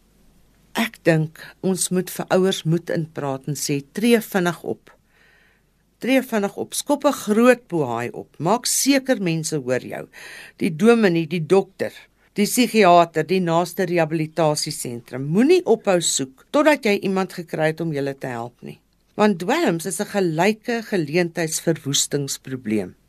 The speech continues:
So groot woord, equal opportunity destroyer. Daarbey bedoel ek, dis nie beperk tot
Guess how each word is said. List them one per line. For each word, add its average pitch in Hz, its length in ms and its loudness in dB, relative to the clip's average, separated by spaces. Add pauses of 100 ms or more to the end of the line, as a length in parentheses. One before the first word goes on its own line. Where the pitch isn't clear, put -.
(420)
So - 160 -4
groot 175 380 0
woord, 120 340 -4
equal 277 480 2
opportunity 175 760 -2
destroyer. - 720 -8 (600)
Daarbey 277 340 6
bedoel 214 280 0
ek, 196 140 0
dis 202 180 -4
nie 254 80 -8
beperk 196 460 -2
tot 175 100 -10